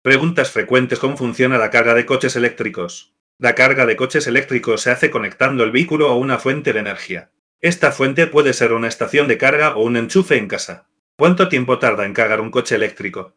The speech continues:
El tiempo varía según el tipo de cargador.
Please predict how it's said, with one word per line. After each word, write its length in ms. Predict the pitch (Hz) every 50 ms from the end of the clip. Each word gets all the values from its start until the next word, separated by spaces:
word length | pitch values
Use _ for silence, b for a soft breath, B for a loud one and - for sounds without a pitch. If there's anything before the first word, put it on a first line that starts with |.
| _ _ _ _ _
El 180 | - 123 120 117
tiempo 280 | - 131 127 123 147 127
varía 300 | 123 120 143 165 185 180
según 320 | 180 120 107 117 120 113
el 120 | 104 98 90
tipo 280 | - 139 135 139 131
de 100 | 117 110
cargador. 440 | - 117 113 107 101 117 120 113 113